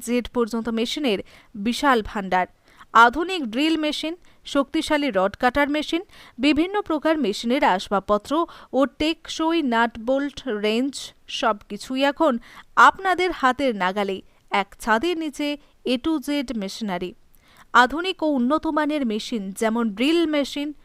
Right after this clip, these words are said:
রড কাটার, নাট বল্টু, হাতুড়ি, রেঞ্জ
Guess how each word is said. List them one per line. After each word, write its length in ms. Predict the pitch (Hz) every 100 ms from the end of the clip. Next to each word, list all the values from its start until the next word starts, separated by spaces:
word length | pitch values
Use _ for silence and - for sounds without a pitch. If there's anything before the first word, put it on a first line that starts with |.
| _ - 220
রড 180 | 247 240 -
কাটার, 340 | 233 247 254 254 _ - 226
নাট 160 | 240 214
বল্টু, 340 | 214 202 190 247 285 - -
হাতুড়ি, 460 | 240 247 320 294 302 302 _ 226 240
রেঞ্জ 260 | 277 302